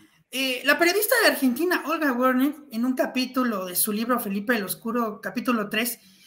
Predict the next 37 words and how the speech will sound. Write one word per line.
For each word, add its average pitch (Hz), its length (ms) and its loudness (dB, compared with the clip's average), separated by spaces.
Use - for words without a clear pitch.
menciona 302 920 8
que 311 220 6
la 285 160 6
familia 359 840 2
de 269 180 4
Margarita 262 400 4
Zavala 294 540 2
se 269 180 0
benefició 262 640 0
durante 240 320 -2
todo 311 260 4
el 285 60 4
gobierno 254 320 2
de 240 80 0
Felipe 220 340 -10
Calderón. 190 440 -12
¿Es 381 180 4
cierto? 339 540 2
¿Se 294 160 2
benefició 262 580 2
toda 311 160 0
la 269 160 0
familia? 247 380 0
¿Por 254 180 0
qué? - 420 0
No 269 100 2
nada 440 200 2
más 359 160 4
es 339 100 0
la 254 220 4
prima 302 320 2
de 220 60 0
la 202 80 -4
guardería 226 340 -4
A 233 40 -2
B 214 80 -6
C, 254 280 -2